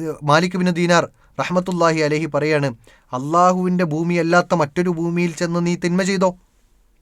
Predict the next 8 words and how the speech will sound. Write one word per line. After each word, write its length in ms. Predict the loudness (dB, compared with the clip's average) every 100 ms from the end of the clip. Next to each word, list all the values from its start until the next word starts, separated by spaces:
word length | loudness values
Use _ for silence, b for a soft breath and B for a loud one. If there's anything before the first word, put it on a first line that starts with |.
| _
അപ്പോൾ 160 | -8 -4
ആ 60 |
മനുഷ്യൻ 320 | -2 -2 -4 -6
ആലോചിച്ചു, 400 | -4 -4 -6 -14 _ _ _ _
"അള്ളാഹുവിൻ്റെ 760 | -10 -2 2 2 0 -6 -4 -4
ഭൂമിയല്ലാത്ത 640 | -4 -6 -4 0 0 0
മറ്റൊരു 380 | -6 -6 -6 -6
ഭൂമിയോ? 380 | -4 -6 -6